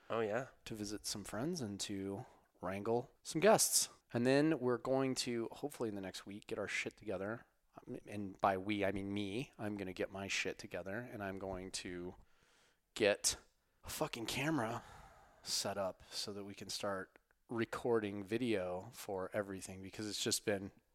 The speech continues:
Speaker 2: heavily demanded.
Speaker 1: People apparently want you to be a vlogger.
Speaker 2: I don't, yeah, I've been, people are
Speaker 1: Which,
Speaker 2: asking me
Speaker 1: which
Speaker 2: to vlog.
Speaker 1: amuses me, but also, like,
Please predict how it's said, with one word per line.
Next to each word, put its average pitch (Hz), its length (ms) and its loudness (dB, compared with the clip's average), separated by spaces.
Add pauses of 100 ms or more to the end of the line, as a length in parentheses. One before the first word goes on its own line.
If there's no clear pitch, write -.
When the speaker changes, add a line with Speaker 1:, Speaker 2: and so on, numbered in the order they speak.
(140)
Speaker 2:
heavily 107 540 0 (360)
demanded. 98 640 0
Speaker 1:
People 113 320 6
apparently 101 440 4
want 90 300 2
you 85 120 -2
to 87 140 -8
be 87 160 -6
a 62 100 -4 (180)
vlogger. 95 640 6 (100)
Speaker 2:
I 123 120 10
don't, 156 320 8
yeah, 123 260 6 (220)
I've 123 180 4
been, 123 300 4 (600)
people 127 300 -2
are 117 180 2 (160)
Speaker 1:
Which, 123 160 6
Speaker 2:
asking 120 180 0
me 123 60 4
Speaker 1:
which 127 120 6
Speaker 2:
to - 60 2
vlog. 127 140 8
Speaker 1:
amuses 104 560 8
me, 98 200 4
but 95 220 2
also, 98 420 6
like, 82 380 -4